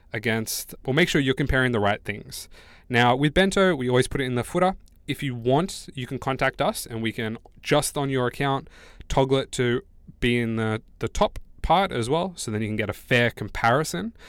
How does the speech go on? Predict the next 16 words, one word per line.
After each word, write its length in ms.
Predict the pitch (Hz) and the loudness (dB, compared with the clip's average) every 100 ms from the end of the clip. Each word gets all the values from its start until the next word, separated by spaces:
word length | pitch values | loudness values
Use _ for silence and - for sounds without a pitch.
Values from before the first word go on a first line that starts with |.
| - - - 117 | -20 -20 -20 -6
But 140 | 160 | -4
yeah, 200 | 196 285 - - - | -2 -4 -6 -14 -10
that's 280 | - 117 - | -6 -6 -8
basically 520 | - 120 - - 139 | -6 -6 -6 -6 -4
my 120 | 139 135 | -2 -2
little 200 | 143 135 | -2 0
rant 260 | 135 143 | 0 0
on 180 | 139 139 | -4 -2
tracking 260 | - 165 196 | -2 0 -2
pixels. 360 | 190 - - - - | -4 -4 -6 -10 -6
Hopefully 340 | 123 147 135 | -4 2 2
you 180 | 131 127 | 2 0
guys 220 | 131 127 | 2 2
found 160 | 127 123 | 0 -4
this 120 | - | -2
interesting. 480 | 165 165 165 - 165 | 0 2 2 0 -4